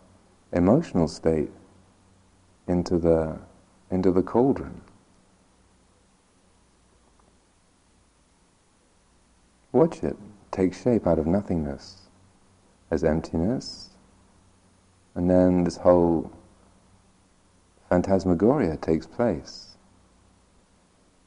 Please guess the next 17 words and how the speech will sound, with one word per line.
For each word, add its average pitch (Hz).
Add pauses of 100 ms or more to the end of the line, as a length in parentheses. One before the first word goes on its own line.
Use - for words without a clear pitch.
Holding 95
it, 110 (120)
knowing 80
it 101
within 82
the 80
body, 80 (2250)
feeling 80
it, - (3500)
letting 113
it 123
go, 139 (2250)
and 76
coming 82
back 90
to 90
silence, 90